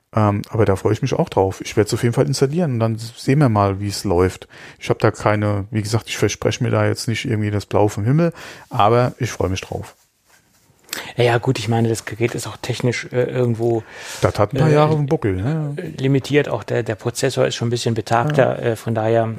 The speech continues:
Speaker 1: Ja, gerade im Vergleich zu so einem Pro, ja, das
Speaker 2: Ja,
Speaker 1: ist
Speaker 2: da
Speaker 1: ja
Speaker 2: kannst du jetzt keine, keine Wunder erwarten, ne?
Speaker 1: Genau.
Speaker 2: Das ist ganz klar.
Speaker 1: Ja.
Speaker 2: Aber das sollte man ja auch, äh, sollte einem ja auch klar sein.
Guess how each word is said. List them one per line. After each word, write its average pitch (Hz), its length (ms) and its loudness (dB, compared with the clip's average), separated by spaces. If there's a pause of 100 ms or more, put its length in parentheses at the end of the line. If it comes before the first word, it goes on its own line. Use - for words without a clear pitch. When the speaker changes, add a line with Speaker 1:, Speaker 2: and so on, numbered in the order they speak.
Speaker 1:
Ja, 95 140 0
gerade 90 380 2
im 92 60 -4
Vergleich 92 440 0
zu - 200 -12
so 101 120 -4
einem 90 100 -6
Pro, 98 400 -4
ja, - 240 -8
das 95 240 -10
Speaker 2:
Ja, 123 60 -6
Speaker 1:
ist 113 80 -6
Speaker 2:
da 113 60 -2
Speaker 1:
ja 95 40 -4
Speaker 2:
kannst 120 260 -2
du 127 60 -4
jetzt - 220 -4
keine, 120 640 2
keine 127 280 2
Wunder 160 240 8
erwarten, 117 520 0
ne? 151 100 6
Speaker 1:
Genau. 131 160 4
Speaker 2:
Das 139 100 0
ist 143 120 -8
ganz 139 200 -2
klar. 135 280 0 (400)
Speaker 1:
Ja. 120 180 2 (600)
Speaker 2:
Aber 123 280 2
das 117 240 -2
sollte 123 280 4
man 113 160 2
ja 110 140 2
auch, 110 260 -4 (180)
äh, 131 140 -6
sollte 120 300 0
einem 113 120 2
ja 113 100 2
auch - 80 -8
klar 120 240 -6
sein. - 280 -12